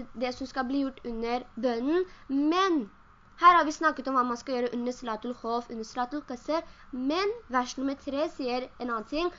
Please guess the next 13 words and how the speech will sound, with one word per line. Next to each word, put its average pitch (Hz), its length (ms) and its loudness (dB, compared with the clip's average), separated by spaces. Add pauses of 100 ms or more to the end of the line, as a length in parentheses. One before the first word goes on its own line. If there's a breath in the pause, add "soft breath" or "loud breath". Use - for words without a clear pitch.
(200 loud breath)
"Fa 381 140 8 (180)
idha 294 300 4 (160)
qadaytumus 269 800 -2
salah." 196 400 -8 (320 loud breath)
Når 359 320 2
dere 311 180 2 (120)
har 311 200 0 (180)
avsluttet 233 840 -4
bønnen, 202 240 -8 (200)
når 320 200 0
dere 277 160 4
er 277 80 -10
ferdige. 202 420 -4